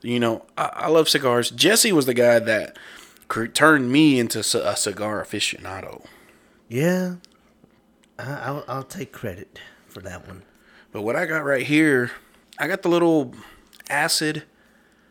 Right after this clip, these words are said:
Speaker 1: Blondie single.
Speaker 2: Mm-hmm.
Speaker 1: It doesn't, it doesn't tell you in particular much. Of course, most cigars won't.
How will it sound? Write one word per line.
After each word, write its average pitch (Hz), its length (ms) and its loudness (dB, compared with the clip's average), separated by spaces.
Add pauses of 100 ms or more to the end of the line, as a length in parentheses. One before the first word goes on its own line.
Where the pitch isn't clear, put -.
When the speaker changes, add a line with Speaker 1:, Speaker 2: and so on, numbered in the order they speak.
(240)
Speaker 1:
Blondie 139 480 -2
single. 104 640 -4 (280)
Speaker 2:
Mm-hmm. 120 340 -18 (760)
Speaker 1:
It 151 100 -8
doesn't, 202 340 2
it 151 100 2
doesn't 202 320 2
tell 160 200 4
you 151 340 -2 (340)
in 123 140 -4
particular 117 680 -2
much. 113 640 -4
Of - 80 -20
course, 113 360 -4
most 110 340 -4
cigars 104 500 -6
won't. 113 360 -6